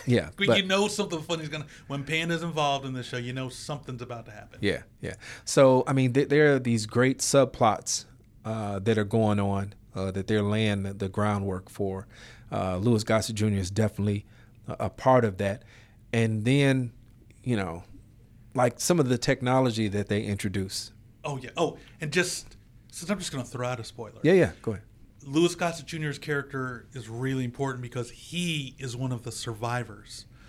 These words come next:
Speaker 1: Right.
Speaker 2: of the Tulsa massacre.
Speaker 1: Right.
Speaker 2: And he happens to be, uh, Regina King's
Speaker 1: Grandfather?
Speaker 2: estranged grandfather
Speaker 1: Yeah.
Speaker 2: that she didn't know she had.
Speaker 1: He's a hundred and five years old. And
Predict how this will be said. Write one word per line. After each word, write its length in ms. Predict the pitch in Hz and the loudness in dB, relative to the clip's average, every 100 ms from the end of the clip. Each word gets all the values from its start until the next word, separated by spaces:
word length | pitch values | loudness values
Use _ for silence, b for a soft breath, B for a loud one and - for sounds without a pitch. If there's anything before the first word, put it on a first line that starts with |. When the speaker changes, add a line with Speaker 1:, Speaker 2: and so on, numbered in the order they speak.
| b b | b b
Speaker 1:
Right. 120 | - | 2
Speaker 2:
of 340 | 147 131 110 - - | 4 2 -4 -14 -20
the 200 | 123 120 | -10 -10
Tulsa 580 | 123 139 120 - 113 107 104 - - 123 | -8 -8 -6 -6 -10 -12 -14 -20 -20 -12
massacre. 560 | 127 120 - 113 110 - - - | -8 -8 -10 -16 -20 -20 -20 -4
Speaker 1:
Right. 200 | 98 73 b b b b - | -2 -2 b b b b -8
Speaker 2:
And 420 | 147 139 123 117 - | -4 -2 -4 -8 -14
he 340 | - - 131 117 | -16 -12 -10 -10
happens 440 | 120 120 120 - | -10 -12 -14 -14
to 160 | - 113 | -14 -14
be, 640 | - 170 151 120 120 123 - b b b b - - | -12 -10 -8 -10 -12 -16 -20 b b b b -20 -8
uh, 320 | 131 123 120 113 - | -6 -4 -6 -10 -14
Regina 440 | 135 120 127 127 123 | -14 -12 -12 -12 -12
King's 720 | - 123 123 127 127 - - - b b b b b - - - | -12 -10 -10 -12 -12 -16 -18 -20 b b b b b -20 -20 -10
Speaker 1:
Grandfather? 340 | 107 113 113 127 | -4 -2 0 2
Speaker 2:
estranged 480 | 151 151 143 - - | 2 0 -2 -10 -10
grandfather 540 | 147 160 156 107 101 101 | -8 -8 -12 -16 -12 -8
Speaker 1:
Yeah. 100 | 117 | -8
Speaker 2:
that 100 | - | -10
she 120 | 120 | -10
didn't 160 | 127 | -8
know 120 | 127 123 | -8 -10
she 140 | 117 | -12
had. 200 | 113 110 | -14 0
Speaker 1:
He's 160 | 185 185 | 2 4
a 60 | 120 | 4
hundred 320 | 165 160 151 | 4 4 0
and 100 | 123 | 2
five 260 | 143 127 | 4 4
years 220 | 117 107 101 | 2 0 -2
old. 180 | 71 - - - - - - b b b b b - - - | -4 -12 -20 -20 -20 -20 -20 b b b b b -20 -8 2
And 520 | 160 131 104 107 | 4 4 2 -4